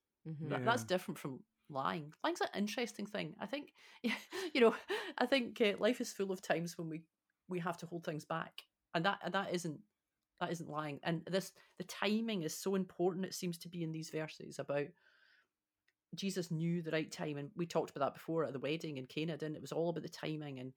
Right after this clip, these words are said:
Speaker 2: the right moments. So Jesus knows exactly what he's doing, but he doesn't have to tell his brothers.
Speaker 1: Yeah, and, and, I mean, I don't want to be dancing on a pinhead, but technically he's not lying because he's, he doesn't go up initially. <laughs>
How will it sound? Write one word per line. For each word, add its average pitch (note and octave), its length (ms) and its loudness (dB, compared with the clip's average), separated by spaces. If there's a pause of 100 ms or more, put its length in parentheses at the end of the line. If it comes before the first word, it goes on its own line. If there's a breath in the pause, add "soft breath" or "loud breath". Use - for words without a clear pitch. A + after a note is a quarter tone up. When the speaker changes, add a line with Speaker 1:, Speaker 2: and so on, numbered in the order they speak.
(600 soft breath)
Speaker 2:
the C#3+ 80 -2
right D3+ 440 2
moments. D#3 420 -2
So - 140 -6
Jesus G#3 420 -2
knows D#3 180 0
exactly D3+ 400 -2
what - 120 -6
he's C3+ 100 -6
doing, D#3 240 0
but - 100 -4
he - 60 -4
doesn't G3+ 240 -4
have F3 180 -2
to D#3 80 -10
tell D#3 180 -2
his D3 120 -2
brothers. D3 460 -2 (800 soft breath)
Speaker 1:
Yeah, F4 160 0 (100)
and, D#4 180 2 (140)
and, F4 160 -2 (200)
I E4 40 2
mean, F#4 140 -2
I F#4+ 40 -2
don't A4+ 140 4
want B3 120 0
to - 60 -12
be A3 80 0
dancing G#3 380 2
on F3 60 4
a F3 80 -2 (260)
pinhead, D#4 480 0
but - 220 -2
technically A4 420 0
he's G3+ 160 0
not G3 260 2
lying C#3+ 300 2
because G#3+ 260 -2
he's, A#3 200 0 (160)
he A3 80 -6
doesn't A3+ 400 2
go A#3 180 2
up - 280 0 (100)
initially. D3 500 -2 (460 soft breath)
<laughs> F3 60 -6